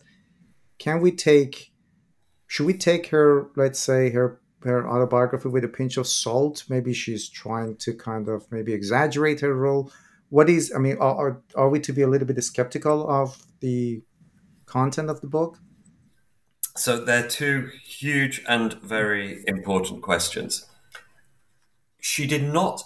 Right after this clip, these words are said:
Speaker 2: exactly write the book herself in modern terms, in the sense that she did not sit down with a pen and paper and write it down. She had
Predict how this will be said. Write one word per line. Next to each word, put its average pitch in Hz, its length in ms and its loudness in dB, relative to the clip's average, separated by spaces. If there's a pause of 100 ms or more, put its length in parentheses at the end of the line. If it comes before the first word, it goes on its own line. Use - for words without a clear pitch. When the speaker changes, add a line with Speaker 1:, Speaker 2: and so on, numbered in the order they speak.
(160)
Speaker 2:
exactly 127 640 -2
write 110 380 0
the 104 80 -2
book 98 240 -4
herself 85 840 -2
in 95 300 0
modern 95 460 0
terms, 95 880 -2 (420)
in 104 120 2
the 98 80 0
sense 101 300 0
that 107 100 -4
she - 300 0
did 131 200 -2
not 110 240 -2
sit - 260 -6
down 85 520 -2
with 90 140 0
a 87 60 -2
pen 87 520 -2 (200)
and 90 200 -2
paper 85 500 -2 (160)
and 90 120 -4
write 80 240 2
it - 100 -16
down. 71 300 -2 (1000)
She 117 1120 -2 (3000)
had 131 340 -2